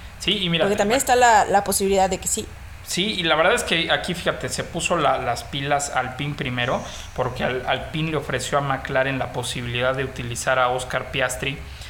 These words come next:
Speaker 1: eh, en caso de que Ricciardo no pudiera correr. Eh, bueno, este, este, este acuerdo se hizo, la verdad es que es exclusiva de Pitbull, eh, se hizo apenas ayer.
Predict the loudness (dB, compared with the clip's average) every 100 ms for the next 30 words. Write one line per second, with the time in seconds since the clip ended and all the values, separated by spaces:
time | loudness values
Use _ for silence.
0 | -16 -12 -8 -8 -2 0 0 -2 -2 -6
1 | -10 -4 -4 -2 -4 -6 -6 -4 -4 -2
2 | 0 0 -2 -8 -14 -16 -16 -16 -8 -4
3 | -2 0 0 0 -2 -6 -10 -16 -16 -16
4 | -16 -16 -16 -16 -18 -18 -16 -14 -2 0
5 | 2 0 0 0 0 0 0 0 0 0
6 | 2 2 2 0 0 0 0 2 2 2
7 | 2 0 -2 0 0 -2 -6 -6 -6 -4
8 | -4 -4 0 0 -2 -10 -14 -10 -4 -2
9 | 0 0 0 -2 -4 -8 -2 -2 0 2
10 | 4 4 2 0 0 0 0 0 0 0